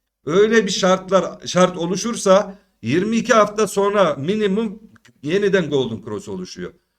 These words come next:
Yani her halükarda yirmi iki hafta boyunca ben boğa geldi diyemem size. Ya bunu dikkate almak lazım arkadaşlar. Diğer taraftan da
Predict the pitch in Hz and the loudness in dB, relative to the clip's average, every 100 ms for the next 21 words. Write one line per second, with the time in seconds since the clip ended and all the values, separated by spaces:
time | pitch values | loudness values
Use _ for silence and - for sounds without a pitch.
0 | _ - 180 220 202 220 226 - 214 233 | _ -6 -2 0 0 -4 -8 -6 0 4
1 | 226 160 151 139 117 165 165 180 196 196 | 4 2 0 0 0 0 0 0 -2 2
2 | 196 185 180 151 131 127 165 170 151 170 | 2 2 -2 -2 -6 -6 -8 -8 -2 2
3 | 180 160 131 180 156 139 127 - _ _ | 2 0 -6 -6 -4 -2 -4 -8 _ _
4 | - 110 95 104 _ _ _ _ _ _ | -12 -10 -10 -12 _ _ _ _ _ _
5 | 160 190 170 226 196 233 240 233 233 226 | -2 -2 -2 -6 -4 -2 0 2 4 2
6 | 202 185 156 143 120 123 123 120 117 117 | 2 0 2 2 0 -4 -4 -4 -6 -4
7 | 180 220 214 - _ _ _ _ _ _ | -2 -2 -4 -20 _ _ _ _ _ _
8 | _ 107 190 190 208 208 202 - 170 147 | _ -2 0 0 0 4 4 2 -2 0
9 | 185 208 | -2 -2